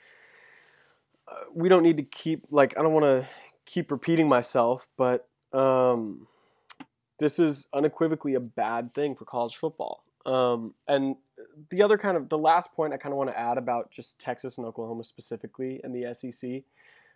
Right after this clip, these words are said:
um, and this'll, this'll be a segue into playoff expansion. Um, this has been planned for a while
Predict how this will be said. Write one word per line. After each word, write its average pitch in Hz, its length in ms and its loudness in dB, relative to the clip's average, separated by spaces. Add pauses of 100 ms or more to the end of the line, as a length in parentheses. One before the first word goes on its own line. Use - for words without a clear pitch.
(180)
um, 127 500 4 (1040)
and 127 300 -2
this'll, 139 540 -2
this'll 139 240 -4
be 127 120 -8
a 127 40 -6
segue 123 420 0
into 120 140 -6
playoff 156 380 0
expansion. 117 640 -8 (560)
Um, 123 460 0 (220)
this 196 200 2
has 240 180 -4
been 196 200 4
planned 165 360 0
for 139 120 0
a 120 60 2
while 113 420 -4